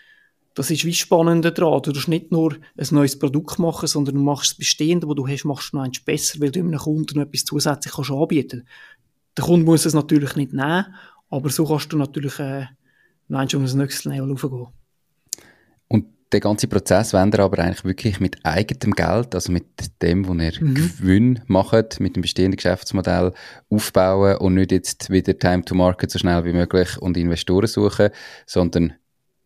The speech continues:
Speaker 2: ja, bottom-up, eigenes Geld zuerst erwirtschaften und dann in die Entwicklung fliessen lassen.
Speaker 1: Genau,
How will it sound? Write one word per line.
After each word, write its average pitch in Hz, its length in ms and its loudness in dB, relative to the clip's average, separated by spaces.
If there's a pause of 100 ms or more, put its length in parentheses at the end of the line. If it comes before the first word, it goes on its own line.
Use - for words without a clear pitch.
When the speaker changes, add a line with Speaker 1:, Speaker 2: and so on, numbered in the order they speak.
(220)
Speaker 2:
ja, 82 240 -12 (240)
bottom-up, 92 600 2 (140)
eigenes 85 340 -2
Geld 85 300 0
zuerst 82 180 -2
erwirtschaften 85 640 -4
und 80 160 -6
dann 78 200 0
in 82 120 -10
die - 80 -8
Entwicklung - 500 -10 (300)
fliessen - 420 -12
lassen. 95 120 -4
Speaker 1:
Genau, 131 300 -2